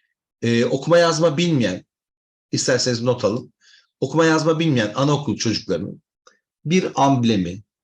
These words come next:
bir yazıyı kalıp olarak tanımasıdır. Mesela benim burada Özlek diye bir mağaza var, e,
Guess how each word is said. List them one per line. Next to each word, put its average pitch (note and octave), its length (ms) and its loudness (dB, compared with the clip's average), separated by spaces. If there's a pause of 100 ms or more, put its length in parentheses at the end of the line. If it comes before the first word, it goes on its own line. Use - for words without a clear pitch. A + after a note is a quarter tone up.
bir D#3 220 0
yazıyı B2+ 560 2
kalıp D#3+ 320 0
olarak F#2+ 320 -2
tanımasıdır. F#2 520 -8
Mesela A#2 480 0 (640)
benim D#3 260 2
burada C#3 220 2
Özlek B2 500 2
diye G#2 180 -2
bir A2 180 -4
mağaza A#2 420 -2
var, - 380 -12 (140)
e, E2 120 -4